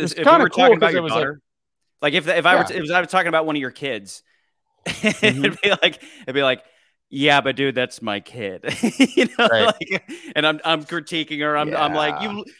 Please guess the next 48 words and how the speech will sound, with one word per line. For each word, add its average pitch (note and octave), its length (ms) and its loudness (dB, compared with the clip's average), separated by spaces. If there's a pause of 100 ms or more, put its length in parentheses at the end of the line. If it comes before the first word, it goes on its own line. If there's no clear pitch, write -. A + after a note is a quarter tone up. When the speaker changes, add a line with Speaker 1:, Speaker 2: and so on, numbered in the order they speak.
Speaker 1:
your, A3 240 -2
your A#3+ 260 0
screenwriting's A#3 880 0
lazy," F#3+ 760 0
and, C3+ 160 -10
and C3 200 -14
you're C3 140 -8
like, B2 220 -8 (480)
"Yeah, B2+ 220 -16
but B2 100 -20
that's C#3 140 -20
still C3+ 140 -20
my G2+ 120 -20
kid," A2 340 -14 (240)
you A2 120 -16
know? G#2 220 -12
Speaker 2:
Still C3+ 140 -8
my G#2 140 -4
Speaker 1:
So, G2+ 80 -16
yeah, G2+ 220 -8
Speaker 2:
kid. - 20 -12
Speaker 1:
it's G#2 140 -16
always F#3+ 220 -4
gonna E3 140 -8
be C3+ 80 -10
Speaker 2:
It's D3 240 -6
Speaker 1:
different G#3+ 140 2
when G#3+ 120 0
Speaker 2:
not, - 20 -10
Speaker 1:
you're G2+ 240 -18 (340)
Speaker 2:
it's, G3 420 -8
Speaker 1:
involved. - 140 -20
Speaker 2:
it's, E3 280 -10 (340)
yeah, C3+ 260 2
it's C#3+ 300 -10
like, D3+ 200 -2
I, D3 300 -4
I'm C#3+ 200 0
gonna D#3 140 -2
have D3 220 -2
certain C3 180 -8
opinions A#2+ 340 -10
about B2+ 260 0
certain C3 240 -10
things C3+ 340 -6
that A#2+ 140 -4
I A2 100 -4
don't, A2+ 320 -10